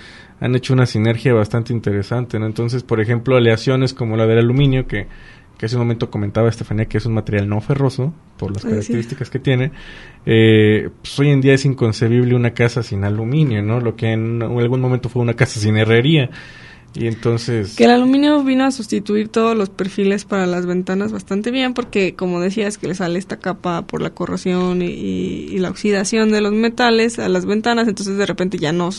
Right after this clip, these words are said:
Speaker 2: no, no cerraba la ventana, o el cristal se tronaba, había que estarla pintando,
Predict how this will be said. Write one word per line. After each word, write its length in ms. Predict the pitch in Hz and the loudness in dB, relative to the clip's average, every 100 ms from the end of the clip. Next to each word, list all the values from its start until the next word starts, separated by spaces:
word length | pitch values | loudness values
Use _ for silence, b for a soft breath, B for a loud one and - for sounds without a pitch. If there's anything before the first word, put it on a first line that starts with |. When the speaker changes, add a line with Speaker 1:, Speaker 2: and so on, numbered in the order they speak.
| - | -4
Speaker 2:
no, 160 | 190 190 | 0 2
no 160 | 208 | 4
cerraba 400 | 220 220 214 208 | 4 4 4 4
la 140 | 214 190 | 2 2
ventana, 760 | 190 196 202 202 202 202 196 180 | 0 2 0 2 0 0 0 0
o 60 | |
el 120 | 185 | -2
cristal 320 | - 208 196 190 | 0 0 0 -4
se 120 | 185 | -4
tronaba, 760 | 175 180 190 190 190 208 208 226 B B B B | -2 0 2 2 0 0 -2 -4 B B B B
había 180 | 196 190 | 4 4
que 60 | |
estarla 320 | - 190 180 - | 2 0 2 2
pintando, 720 | 185 202 214 214 214 208 | 0 0 2 2 2 2